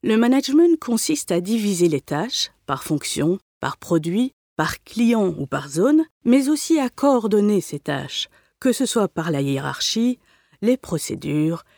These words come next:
les budgets ou les compétences. Le management concerne notamment la rationalité individuelle et collective, la motivation, les phénomènes de pouvoir et l'aptitude au changement.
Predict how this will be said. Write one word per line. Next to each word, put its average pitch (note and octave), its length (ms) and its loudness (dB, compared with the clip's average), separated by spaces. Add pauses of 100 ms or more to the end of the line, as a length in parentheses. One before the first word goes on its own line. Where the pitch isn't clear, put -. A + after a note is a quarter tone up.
(120)
les A#3+ 180 4
budgets C#4 480 2
ou D4 80 4
les A#3 120 4
compétences. D#3+ 880 -2 (840)
Le A3+ 100 4
management G#3+ 680 2
concerne F3+ 520 0
notamment G3+ 560 2
la E3 180 -2
rationalité G3+ 840 2
individuelle E3 680 2
et B2+ 60 0
collective, F#3+ 720 -2 (260)
la F#3+ 200 4
motivation, D#3+ 840 -2 (180)
les F#3+ 160 2
phénomènes A3 640 4
de G3 100 4
pouvoir E3 680 -4 (360)
et C4 200 2
l'aptitude A3 600 0
au G3 60 2
changement. D#3+ 480 0